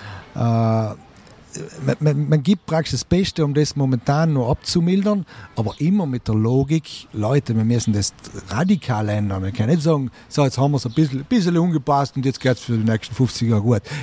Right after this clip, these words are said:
Ja, einem gibt's eh keinen Schnee mehr. Also bei den Skigebieten zu bleiben, was ist das für eine Diskussion? Trotzdem ist es heute sozial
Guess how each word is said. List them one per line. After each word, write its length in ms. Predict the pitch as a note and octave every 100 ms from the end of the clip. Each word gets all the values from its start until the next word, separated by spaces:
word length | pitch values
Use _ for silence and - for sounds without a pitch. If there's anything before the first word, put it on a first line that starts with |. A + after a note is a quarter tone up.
| F#2
Ja, 100 | F#2
einem 140 | C#3+
gibt's 180 | C#3 A2
eh 80 | E3
keinen 140 | B2
Schnee 260 | B2 B2+ A2+
mehr. 140 | G2+
Also 180 | G2+ A#2+
bei 80 | A2
den 80 |
Skigebieten 460 | G2 C#3+ C3 C3+ A#2
zu 100 | -
bleiben, 400 | A2+ B2 C3+ A#2+ - - - -
was 220 | - A2
ist 140 | C#3+ C#3
das 100 | A#2
für 80 |
eine 60 | B2
Diskussion? 600 | A2+ - G#2+ D3+ C#3 A2 - - - - -
Trotzdem 800 | - D3 D#3 - C#3 C#3 F#3 A#3 A#3 - - - - - - - - - - -
ist 240 | C3+ C3 C#3+
es 240 | C3+ E2+
heute 580 | A#2 C#3 E3 F#3+ G3+ G3+ - - - - - - - -
sozial 880 | - B2 G#2+ - C3 A#2 D#3+ F#3+